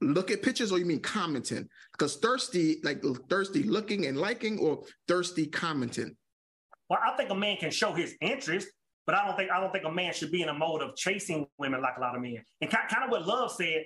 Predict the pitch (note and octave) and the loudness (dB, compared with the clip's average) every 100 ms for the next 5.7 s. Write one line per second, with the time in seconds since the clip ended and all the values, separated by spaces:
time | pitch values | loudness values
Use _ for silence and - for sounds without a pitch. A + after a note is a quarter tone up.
0 | - _ - B3 G#3 F3 A3+ A#3 E3+ D#3+ | -6 _ 0 2 0 0 0 0 2 0
1 | D3+ F3+ A#3+ G3+ F3+ E3+ D#3+ D#3 D3+ D3+ | 2 2 2 0 -2 -2 -2 -2 0 2
2 | D#3 A3 E3+ E3+ D#3 C#3+ D#3 F#3+ - E3 | 2 0 0 0 0 -2 0 0 0 -2
3 | D3 E3 G#3 A3 A#3 - _ - F3 B3+ | 2 2 2 0 -4 -8 _ -2 0 0
4 | G#3 G3+ A3+ A#3 A3 F#3+ E3 G#3+ A#3 - | 0 0 2 0 0 0 0 0 -2 2
5 | A#3 G#3 C#3+ C#3 G3+ A#3+ | 2 2 0 2 2 2